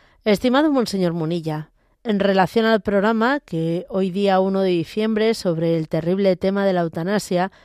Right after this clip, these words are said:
le formulo la siguiente pregunta. ¿Qué opina usted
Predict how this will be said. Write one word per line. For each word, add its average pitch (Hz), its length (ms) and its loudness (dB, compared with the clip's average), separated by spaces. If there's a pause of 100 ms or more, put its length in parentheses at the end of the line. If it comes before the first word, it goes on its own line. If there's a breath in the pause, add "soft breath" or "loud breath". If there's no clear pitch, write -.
(260 soft breath)
le 220 160 2
formulo 294 460 4
la 202 160 4
siguiente 165 680 -2
pregunta. 185 600 -4 (540 soft breath)
¿Qué 214 80 6
opina 202 320 4
usted 240 400 4